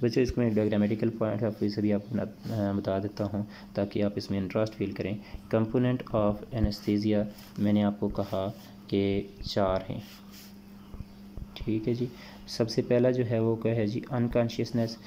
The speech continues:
दूसरी जो चीज़ है amnesia है। तीसरी चीज़ जो है वो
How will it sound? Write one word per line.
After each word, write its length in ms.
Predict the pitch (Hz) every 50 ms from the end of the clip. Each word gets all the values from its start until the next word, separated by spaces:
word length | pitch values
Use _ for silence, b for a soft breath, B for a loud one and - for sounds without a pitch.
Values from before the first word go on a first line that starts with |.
| B B B B - 110
दूसरी 400 | 101 117 113 107 110 - 131 131
जो 120 | 131 123
चीज़ 360 | 113 - 107 110 113 110 117
है 160 | 107 107 110 - - - - - - - - - - -
amnesia 400 | 110 107 107 104 104 104 104 107
है। 320 | 117 120 117 120 113 117 117 - B B B B B B B - - -
तीसरी 320 | 120 113 - - 127 127
चीज़ 280 | 123 - 120 117 117 113
जो 100 | 113 107
है 160 | 113 107 104
वो 260 | 104 107 110 117